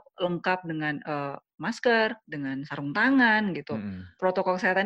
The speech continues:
Speaker 1: ini kita lihat, bener-bener mesti dilihatin karena kita sebagai orang tua, kita mau ngajak keluarga,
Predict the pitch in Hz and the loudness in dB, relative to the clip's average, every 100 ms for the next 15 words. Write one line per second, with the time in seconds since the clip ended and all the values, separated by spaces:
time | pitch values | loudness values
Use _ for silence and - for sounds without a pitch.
0 | 285 302 - 208 202 190 185 - 185 185 | 2 -2 -2 0 4 4 2 0 0 2
1 | 185 196 262 247 233 208 185 208 302 247 | 2 2 4 4 4 4 4 4 2 2
2 | 202 269 311 320 208 175 170 165 170 277 | 2 0 0 0 2 4 2 2 -2 2
3 | 214 175 175 - 165 160 165 156 - 170 | 2 2 -2 -8 -8 -4 -4 -4 -4 -2
4 | 240 233 160 | 0 0 -2